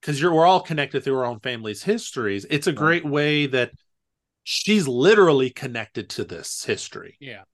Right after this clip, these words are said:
Speaker 1: It's not just that it was her ancestors, like, she's literally there doing it. And I think that's, it's a great, powerful moment.
Speaker 3: Very
Speaker 1: Uh,
Speaker 3: closed
Speaker 1: from
Speaker 3: loop sort of time travel. I don't
Speaker 1: Yeah.
Speaker 3: necessarily care whether people want to debate on whether or not the T V A would allow it, but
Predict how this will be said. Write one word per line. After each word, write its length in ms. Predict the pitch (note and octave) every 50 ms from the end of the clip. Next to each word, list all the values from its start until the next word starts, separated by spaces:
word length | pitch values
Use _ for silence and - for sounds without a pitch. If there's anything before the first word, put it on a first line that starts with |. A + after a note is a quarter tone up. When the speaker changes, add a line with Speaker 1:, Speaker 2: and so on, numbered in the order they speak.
| _ _ _ _ _ _ _ _ _ -
Speaker 1:
It's 200 | A2+ - - D3
not 260 | D#3+ F3 F#3+ C#3+ A2+
just 260 | - D#3 D3 C#3 -
that 140 | C#3 B2 B2+
it 100 | C#3 C3
was 200 | C3 C3 A#2 -
her 420 | - A2+ A2 G#2+ G#2+ A2 B2+ -
ancestors, 840 | A#2+ B2 D3 G3 A3 F#3+ - - A#2 F#2 E2+ - - - G#2 F#2+ F2+
like, 140 | G#2 G2+ G2
she's 360 | - - - F3 F3+ F#3 C3
literally 680 | B2 A#2 A#2 B2 C#3 D3+ D#3 C#3+ D3 C3+ B2+ A2+ A2 A2
there 680 | G2 F#2 F#2+ G#2+ G#2 A#2+ C3+ B2+ G#2 F2+ F2+ F#2+ G2+ - _ _ _ _ _ _ - G#2
doing 460 | - A#2 A#2+ B2 A#2 G#2 F#2+ F#2+ F#2+
it. 100 | F#2 F#2
And 120 | G2 G#2
I 80 | G#2+ G2+
think 200 | - B2+ A2 -
that's, 220 | B2 G#2 - -
it's 180 | - A2 - -
a 40 | G#2+
great, 220 | G#2 A#2 G#2+ -
powerful 360 | - A2+ G2+ F2+ - - F#2+
moment. 320 | F2+ E2+ E2 E2 D#2+ _ _ _ _ _ _ _
Speaker 3:
Very 200 | D3+ D3+ C#3+ C3
Speaker 1:
Uh, 140 | - G#2 F2
Speaker 3:
closed 200 | - C#3+ C3 B2+
Speaker 1:
from 120 | G#2+ G#2 G#2
Speaker 3:
loop 280 | G#2+ A2+ A2 A2 G#2 _
sort 240 | _ - B2 A2+ A2
of 180 | G#2+ F#2+ _ _
time 320 | _ B2 A2+ G#2+ G#2+ G#2+
travel. 400 | - - G#2+ G2+ G2 G#2 G#2 _ _ _ _ _ _ _
I 100 | - C#3
don't 180 | D#3 E3 E3 -
Speaker 1:
Yeah. 120 | G#2+ -
Speaker 3:
necessarily 640 | D3+ D3 D3 - - A#2+ - - C#3+ C3 B2+ A#2 A2+
care 440 | - _ C#3 C3+ B2+ B2 B2 A#2+ A2+
whether 180 | A2+ A2 A2+
people 260 | G#2+ B2+ A#2+ A#2 A#2
want 180 | A2+ A2+ A2 G#2+
to 120 | G#2 G2+
debate 340 | G2+ G#2 B2 A#2 A#2 A2+ G#2
on 140 | G#2+ G#2 G#2
whether 300 | A2 A2 G#2+ G#2+ G#2+ G#2+
or 40 | G#2+
not 220 | A2 G#2+ A2 G#2+ -
the 60 | A2
T 220 | _ - A#2 A2
V 200 | G#2+ A2+ A2 A2+
A 120 | A2+ A2+ A2
would 120 | G2+ G2+
allow 380 | G2 F#2+ A#2+ C3 C#3 B2+ A#2 G#2+
it, 140 | G#2+ G#2+ _
but 160 | A2 G#2 G#2